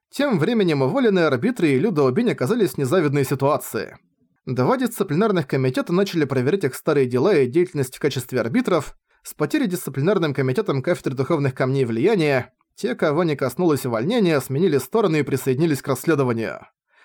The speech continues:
Начатая чистка набирала обороты, каждый день студентов, воспитываемых Ван Буэлэ, уводили на допрос.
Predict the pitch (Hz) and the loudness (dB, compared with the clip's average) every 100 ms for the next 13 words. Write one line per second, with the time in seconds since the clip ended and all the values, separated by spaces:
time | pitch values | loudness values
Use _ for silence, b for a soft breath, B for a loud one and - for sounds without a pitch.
0 | b - 120 160 196 180 160 - 202 - | b -8 -4 -2 -2 2 0 2 -2 0
1 | 156 135 151 139 123 113 143 202 165 143 | -2 0 2 2 2 0 0 0 0 0
2 | - _ - 262 196 170 208 - 127 160 | -4 _ -8 -4 -2 0 0 -2 -2 0
3 | 240 165 139 131 - 214 196 147 139 135 | 0 -2 -2 -4 -4 -4 -2 2 2 2
4 | 135 151 139 127 123 170 220 151 135 170 | 0 -2 0 0 2 2 4 2 2 2
5 | 160 139 135 127 110 - - | 2 2 0 0 -4 -6 -16